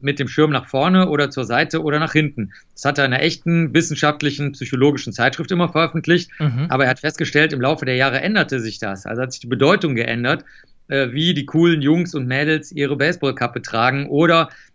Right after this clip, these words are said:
Speaker 1: er hat sich mal viele Jahre angeguckt, wie seine Studierenden, weil man, früher war das schick, mit dem Aktenköfferchen rumzulaufen, mit so einem Zahlenschloss, auch an der Uni.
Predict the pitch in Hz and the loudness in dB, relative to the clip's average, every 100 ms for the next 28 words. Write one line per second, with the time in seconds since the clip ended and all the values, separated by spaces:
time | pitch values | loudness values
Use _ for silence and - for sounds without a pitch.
0 | _ 131 143 156 135 139 143 139 165 175 | _ -2 -2 -4 -8 -6 -6 -4 -2 2
1 | 143 151 143 143 165 143 160 - 131 143 | 4 2 0 -2 -4 -4 -6 -6 -4 -2
2 | 151 - 113 131 185 170 170 147 139 143 | -2 -6 -2 2 2 2 -2 -2 -4 -4
3 | - 117 - 156 170 139 139 - 156 - | -10 -14 -2 2 2 2 -2 -2 -4 -2
4 | 120 - 175 147 - 131 127 - 120 123 | -4 -4 -4 -6 -4 -4 -4 -6 -2 -2
5 | 127 120 113 127 131 127 117 104 131 156 | -2 0 2 0 0 -2 -2 -2 0 2
6 | 135 - 113 131 - 127 135 127 123 147 | 0 -2 0 0 0 -2 0 0 2 2
7 | 131 139 | 2 0